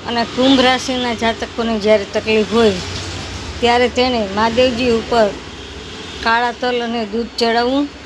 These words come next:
આથી તેની તકલીફ ઓછી થશે. ભગવાન શિવમાં વિશ્વાસ રાખવો,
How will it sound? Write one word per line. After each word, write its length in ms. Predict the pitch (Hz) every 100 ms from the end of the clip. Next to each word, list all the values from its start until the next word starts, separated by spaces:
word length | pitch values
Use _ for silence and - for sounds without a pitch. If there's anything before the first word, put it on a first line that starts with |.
| - - - - - - - - - -
આથી 300 | 214 214 226
તેની 300 | 226 226 226
તકલીફ 420 | 226 220 233 214
ઓછી 320 | 214 208 -
થશે. 400 | 220 233 220 262 269 269 - - - - - - -
ભગવાન 440 | - 226 233 247 240
શિવમાં 440 | - 240 240 233
વિશ્વાસ 420 | 214 202 240 233 226
રાખવો, 400 | 226 233 -